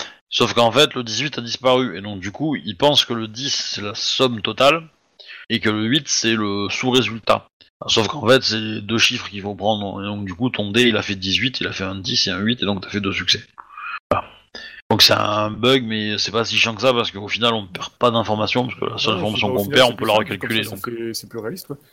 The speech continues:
Speaker 1: Oui, mais c'est, enfin, niveau affichage, c'est moche, quoi, mais, euh, parce que Shuba, lui, par exemple, euh... si, bah si, ça, ça, ça, il a aussi le problème, mais moi, je l'ai pas. Bon, bon, vous verrez tout à l'heure, mais, euh, voilà.
Speaker 2: Ok.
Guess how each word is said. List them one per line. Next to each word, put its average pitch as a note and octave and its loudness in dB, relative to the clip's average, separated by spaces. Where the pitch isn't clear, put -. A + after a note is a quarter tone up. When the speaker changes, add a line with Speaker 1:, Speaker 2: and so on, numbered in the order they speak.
Speaker 1:
Oui, C3+ 8
mais B2+ 2
c'est, A2+ 0
enfin, A2+ 2
niveau A2+ 0
affichage, B2+ 2
c'est A#2 -2
moche, B2 -2
quoi, F#2 -8
mais, G2 -8
euh, G2 -6
parce G#2 2
que A2+ 2
Shuba, B2+ 6
lui, D#3 -4
par A#2 0
exemple, D3 -6
euh... G2+ -2
si, C3 -2
bah A2 2
si, B2 -2
ça, G2+ -6
ça, F#2+ -8
ça, F#2+ -10
il F2+ -6
a - -4
aussi F#2+ 2
le G#2+ -6
problème, G2+ 2
mais F#2 -4
moi, A2 2
je A2+ 2
l'ai A#2 4
pas. - -10
Bon, - -8
bon, - 2
vous - -2
verrez - 2
tout - -2
à G2 6
l'heure, - 0
mais, F#2+ 0
euh, F#2 0
voilà. F#2 2
Speaker 2:
Ok. D3+ -8